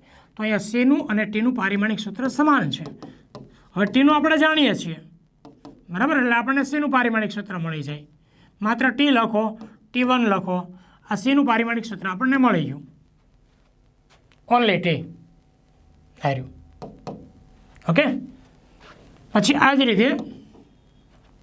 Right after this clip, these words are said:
આ બંનેનું કરે એટલે એનું મળી જાય. V બરાબર A T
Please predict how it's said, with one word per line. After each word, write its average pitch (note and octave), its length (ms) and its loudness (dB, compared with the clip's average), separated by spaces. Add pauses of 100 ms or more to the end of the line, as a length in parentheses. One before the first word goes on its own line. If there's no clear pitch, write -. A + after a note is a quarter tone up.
(1400)
આ C#4+ 120 6
બંનેનું C#4+ 400 4
કરે G3+ 160 4
એટલે C4 160 2
એનું D#4 240 4
મળી G3+ 220 4
જાય. D#3+ 200 -4 (1400)
V A3 120 2
બરાબર A#3 420 4 (840)
A A#3 180 2
T F3 120 -4